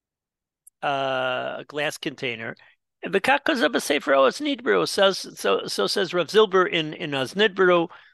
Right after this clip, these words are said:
um, and, uh, the Adliku Below Bracha. Uh, Svira Le, the Adliku Below Bracha, that he should light without a candle. Now, the, the, but the,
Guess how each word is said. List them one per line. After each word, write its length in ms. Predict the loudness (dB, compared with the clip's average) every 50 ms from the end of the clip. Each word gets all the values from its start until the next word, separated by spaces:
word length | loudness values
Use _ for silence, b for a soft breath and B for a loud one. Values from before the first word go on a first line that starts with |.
| B B _ _ _ _ _ 0
um, 640 | 4 4 6 6 6 4 2 2 -2 -6 -14 -16 -18 _ _ _ _ _ _ _ _ _ _ _ _ _ _ _ _ _ _ _ _ _ _ _ _ _ _ _ _ _ _ _ -8
and, 560 | -6 -4 -4 -4 -4 -4 -6 -8 -10 -6 -4
uh, 640 | 0 0 2 2 2 2 0 0 -2 -4 -6 -8 -10 _ _ _ _ _ _ _ _ _ _ _ _ _ _ _ _ -6
the 60 | -4
Adliku 360 | -4 -4 -2 -4 -6 -6 -6
Below 240 | -4 0 0 0 0
Bracha. 360 | 0 -2 -4 -4 -6 -10 -18 -20 _ _ _ _ _ _ _ _ _ _ _ _ _ _ _ _ _ _ _ _ _ _ _ _ _ _ _ _ _ _ _ _ -8
Uh, 140 | -6 -6
Svira 400 | -6 -6 -6 -4 0 0 2 2
Le, 160 | 2 2 2 2
the 120 | 2 2
Adliku 360 | 0 0 -2 -4 -6 -6 -8
Below 220 | -6 -4 -4 -4 -2
Bracha, 320 | -2 -4 -4 -6 -8 -14
that 140 | -14 -12 -10
he 120 | -8 -6
should 180 | -4 -2 -2 0
light 200 | 0 0 0 -2
without 260 | -2 0 0 0 0
a 60 | -2
candle. 340 | -6 -8 -8 -8 -10 -12 _ _ _ _ _ -4
Now, 280 | 0 0 0 0 0 -6 _ _ _ _ _ _ b b b b b b b b _ -20
the, 800 | -10 -2 0 2 4 4 4 4 4 2 2 0 -2 -4 -6 -10 _ _ _ _ _ _ _ _ _ _ _ _ _ _ _ _ _
the, 440 | -8 -6 -6 -6 -6 -6 -8 -8 -10 -6
but 180 | -6 -6 -4 -2
the, 320 | -2 0 0 -2 -2